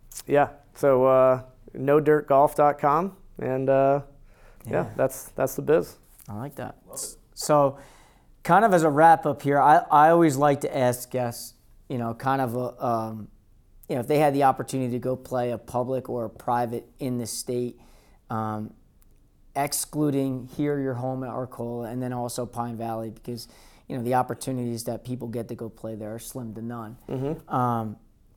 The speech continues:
Speaker 2: can you give me a public and a private that you'd say, you get the chance to go play, you gotta go do it?
Speaker 1: So we, we joked around about this earlier, but, um, through Grayson, I'm, I'm obviously very spoiled with, uh, who we do business with,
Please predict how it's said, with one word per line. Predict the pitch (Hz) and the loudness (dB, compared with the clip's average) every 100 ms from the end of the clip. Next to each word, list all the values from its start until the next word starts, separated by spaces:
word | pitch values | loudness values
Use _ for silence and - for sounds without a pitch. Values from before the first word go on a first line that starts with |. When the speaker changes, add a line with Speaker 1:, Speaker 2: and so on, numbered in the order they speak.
| - | -4
Speaker 2:
can | 143 | -2
you | 135 | -2
give | 120 139 | 0 -2
me | 156 165 170 - - _ _ - | 0 -2 -4 -8 -20 _ _ -14
a | |
public | 131 143 143 151 | -8 -6 -4 -4
and | 143 | -6
a | 135 | -8
private | 135 131 143 143 | -4 -2 -2 -6
that | 131 | -6
you'd | 131 120 | -8 -8
say, | 139 131 127 | -6 -4 -6
you | 143 135 | -6 -4
get | 143 | -4
the | 139 | -4
chance | - 131 123 | -6 -8 -8
to | |
go | 127 | -8
play, | 123 123 113 | -8 -8 -6
you | 117 | -6
gotta | 120 123 | -8 -10
go | 120 | -12
do | 117 113 | -14 -16
it? | - _ _ _ _ - - - _ - | -18 _ _ _ _ -20 -20 -20 _ -4
Speaker 1:
So | - 139 139 | 2 2 2
we, | 160 143 | 0 -2
we | - | -6
joked | 131 131 127 131 | -4 -2 -2 -2
around | 127 127 | -4 -2
about | 123 120 | -2 -2
this | 127 - | -6 -2
earlier, | 139 139 143 139 | 0 2 2 0
but, | - 127 120 - | 0 0 0 -2
um, | 131 127 123 123 123 - | -2 0 0 -2 -8 -10
through | - 160 | -2 0
Grayson, | 139 139 127 135 | 2 2 2 -2
I'm, | 123 123 117 | -6 -8 -8
I'm | 123 120 120 - - - - _ - | -6 -6 -8 -12 -18 -20 -20 _ -6
obviously | 127 120 - 123 | -4 -4 -8 -8
very | 120 131 123 | -2 -2 -2
spoiled | - 131 123 131 131 - - | -4 -2 0 0 -4 -16 -6
with, | 135 127 113 | 0 0 0
uh, | 120 117 | -2 -2
who | 143 | -4
we | 139 131 | -6 -6
do | 127 | -6
business | 127 123 127 127 | -4 -4 -6 -6
with, | 143 143 143 | -4 -2 -4